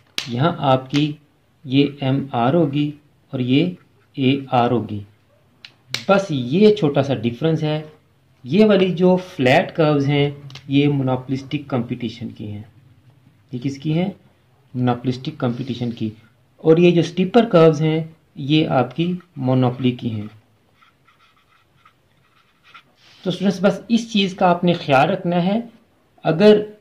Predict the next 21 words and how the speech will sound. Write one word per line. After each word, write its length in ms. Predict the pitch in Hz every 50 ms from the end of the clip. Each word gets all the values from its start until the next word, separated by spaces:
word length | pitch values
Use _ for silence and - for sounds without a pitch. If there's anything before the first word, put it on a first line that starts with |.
| _
उन्नीस 380 | 180 175 185 196 208 202 - 170
बीस 240 | 165 185 185 185 185
का 180 | - 190 180
फ़र्क 400 | 175 - - 160 160 160 160 - - -
पड़ 160 | 160 180 208
भी 140 | 220 220 190
जाएगा, 460 | 190 180 175 170 160 180 180 190 - - - _ _ _ _ _ _ _ _ _ _ -
तो 300 | 170 170 170 170 175 - - _ _ -
आपका 300 | 143 135 139 - 160 160
question 420 | 160 - 139 - - 160 160 156
फिर 240 | 160 - 139 139 135
भी 200 | 151 180 185 180 - -
ठीक 200 | 151 156 143 160
हो 80 | 143
जाएगा। 340 | 120 117 110 113 110 110 110 - _ _ _ _ _ _ _ 131
लेकिन 320 | 139 156 139 220 208 -
आपने 380 | - 156 156 156 - 175 175 170
monoplastic 640 | 151 135 131 127 127 - 147 - - - 165 -
computation 520 | - 139 127 135 143 139 156 156 175 170 170
के 100 | 180 175
characteristics 720 | 175 170 170 165 - - 196 - - 226 233 226 -